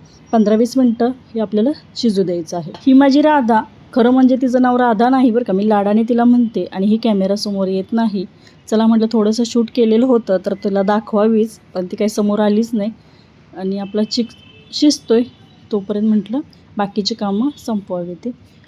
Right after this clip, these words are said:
आणि वीस ते पंचवीस मिनटं हा चिक शिजू दिला, थोडासा थंड होऊ दिला, जास्त थंड झालेला नाही, परंतु माझी पण गडबड चाललेली. चला म्हटलं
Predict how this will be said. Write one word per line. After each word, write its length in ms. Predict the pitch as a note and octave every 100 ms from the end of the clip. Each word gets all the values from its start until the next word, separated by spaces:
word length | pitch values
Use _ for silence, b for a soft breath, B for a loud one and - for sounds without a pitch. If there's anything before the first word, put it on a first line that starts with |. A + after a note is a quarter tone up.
| -
आणि 220 | F#3+ G3
वीस 300 | F#3+ B3 - -
ते 60 |
पंचवीस 380 | B3+ A#3+ A3+ A3+
मिनटं 220 | A#3 A3+
हा 60 | A3
चिक 240 | G#3 A#3
शिजू 320 | - B3+ B3+
दिला, 260 | B3+ G#3+ G3+ A#3+ - -
थोडासा 300 | G3 G#3 G3+
थंड 220 | A3+ G#3 G#3+
होऊ 200 | G#3+ G#3+
दिला, 180 | G3 F#3+
जास्त 220 | F#3+ F#3+ G#3+
थंड 200 | G#3+ G#3
झालेला 400 | G#3 A#3 F#3+ G#3
नाही, 280 | A3 G#3 G3 - b b b -
परंतु 260 | G3+ G3
माझी 320 | A3 A3 F#3+ A3
पण 140 | B3
गडबड 340 | A#3+ A3 G#3+
चाललेली. 460 | B3+ C4 A3+ A3 A#3+ C#4+ - - - -
चला 140 | G3+
म्हटलं 260 | G#3 G#3 G3